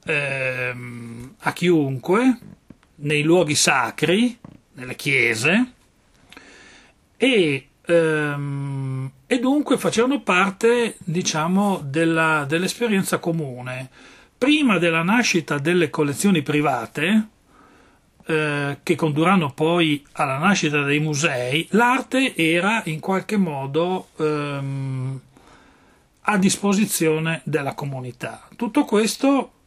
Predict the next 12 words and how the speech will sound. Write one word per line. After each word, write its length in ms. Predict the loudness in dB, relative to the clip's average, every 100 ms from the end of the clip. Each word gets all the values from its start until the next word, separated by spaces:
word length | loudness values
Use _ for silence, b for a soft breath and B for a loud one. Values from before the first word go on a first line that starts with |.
| _
comincia 380 | -4 0 2 0
a 40 |
non 140 | -2 -2
essere 280 | -2 -2 -4
più 180 | -4
vero 680 | -2 -2 -4 0 0 0 -4 _
da 360 | -4 -2 -2 -6
un 240 | -8 -6
certo 380 | -2 -2 -2 -6
momento 500 | -6 -6 -4 -4 -4
in 80 | -6
avanti. 760 | -4 -6 -6 -10 -2 -2 -2